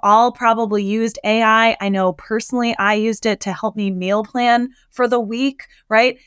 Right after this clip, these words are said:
"Hey, what groceries do I need?" And, and, uh, you know, tell me what meals I should prepare, right? So there's one thing that's,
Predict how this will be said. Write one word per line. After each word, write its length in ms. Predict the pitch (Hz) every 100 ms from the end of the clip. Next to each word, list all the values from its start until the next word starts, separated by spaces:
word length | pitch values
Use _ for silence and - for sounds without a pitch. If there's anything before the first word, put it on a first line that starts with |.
| _
"Hey, 240 | 254 254
what 240 | 233 240 -
groceries 580 | 240 254 254 247 247
do 160 | 202 247
I 160 | 240 233
need?" 380 | 233 247 254
And, 220 | 233 202 208
and, 360 | 208 202 202 -
uh, 320 | 202 196 190
you 140 | 226
know, 100 | 208
tell 280 | 202 - 247
me 260 | 240 226 226
what 260 | 208 226
meals 320 | 220 233 240 220
I 80 |
should 240 | 208 214 190
prepare, 560 | 202 - 320 277 196 - _ -
right? 140 | 285
So 100 | 311
there's 240 | 277 277 262
one 340 | 262 359 440
thing 300 | - 269 240
that's, 260 | 226 220